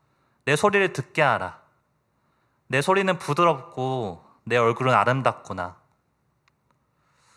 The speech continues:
다른 게 아닙니다. 그냥 낭떠러지에 굴러 떨어져 있는 우리지만 그럼에도 소리를 듣고 우리 얼굴을 보길 원하시는 하나님의 마음입니다.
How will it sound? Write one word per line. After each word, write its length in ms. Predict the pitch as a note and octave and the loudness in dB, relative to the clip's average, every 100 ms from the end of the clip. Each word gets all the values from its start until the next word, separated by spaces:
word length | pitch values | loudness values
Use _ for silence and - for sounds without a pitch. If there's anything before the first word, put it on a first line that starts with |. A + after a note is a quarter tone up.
| _ - _ | _ -20 _
다른 300 | - - G#3 | 0 2 4
게 80 | G#3 | 4
아닙니다. 760 | D3+ D3+ E3 D3 A#2 A2 G#2+ - _ _ _ | 4 2 0 -2 -2 -4 -6 -12 _ _ _
그냥 180 | - C#3 | -6 -2
낭떠러지에 600 | A2+ B2 F3 F3 E3 D#3+ | -2 0 2 2 2 -2
굴러 280 | D3 E3+ E3 | -2 0 0
떨어져 320 | F3+ F#3 F#3 | 2 2 2
있는 220 | D#3+ D3+ | 0 -2
우리지만 800 | B2 C3+ D#3+ C#3 B2 C#3 C3 F2+ - _ _ _ _ _ - | -2 -2 -2 -2 0 0 0 -6 -16 _ _ _ _ _ 0
그럼에도 340 | F#3 G#3+ G3 | 2 4 2
소리를 400 | F#3+ B3+ C4 B3+ | 0 0 0 0
듣고 760 | A3+ D3+ - E3 E3+ D3 F#2 - _ _ | -2 -10 -6 -2 0 -2 -4 -12 _ _
우리 160 | C#3+ E3+ | 0 4
얼굴을 480 | C3+ C#3+ E3 F#3 E3 | 6 4 2 0 0
보길 340 | C3+ B2+ C#3 | -2 -2 0
원하시는 800 | B2 A#2+ D3 C#3+ A#2+ B2+ C#3 F2+ - | 2 2 2 0 -4 -4 -4 -6 -4
하나님의 400 | E3 F3 F3 C3+ | 2 2 0 -2
마음입니다. 720 | G2 G#2+ A#2+ G2 E2+ E2 | 2 2 0 -4 -12 -18